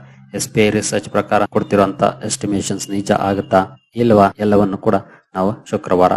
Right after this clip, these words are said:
ನೋಡೋಣ. ಒಟ್ಟಿನಲ್ಲಿ ಈ ಎಲ್ಲ ಸೆಕ್ಟರ್ ನ ಷೇರುಗಳನ್ನ ಈ ವಾರ ಪೂರ್ತಿ ನಾವು ಫೋಕಸ್ ಅಲ್ಲಿ ಇಟ್ಟಿರ್ಬೇಕಾಗತ್ತೆ,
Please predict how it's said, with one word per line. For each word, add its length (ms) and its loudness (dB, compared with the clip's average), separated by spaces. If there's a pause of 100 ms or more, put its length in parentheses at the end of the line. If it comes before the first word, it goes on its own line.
(200)
ನೋಡೋಣ. 380 -4 (100)
ಒಟ್ಟಿನಲ್ಲಿ 380 4
ಈ 400 0
ಎಲ್ಲ 180 2 (280)
ಸೆಕ್ಟರ್ 420 0
ನ 60 0
ಷೇರುಗಳನ್ನ 500 4 (220)
ಈ 40 6
ವಾರ 220 8
ಪೂರ್ತಿ 380 2
ನಾವು 260 -4
ಫೋಕಸ್ 480 -4
ಅಲ್ಲಿ 120 0
ಇಟ್ಟಿರ್ಬೇಕಾಗತ್ತೆ, 680 -2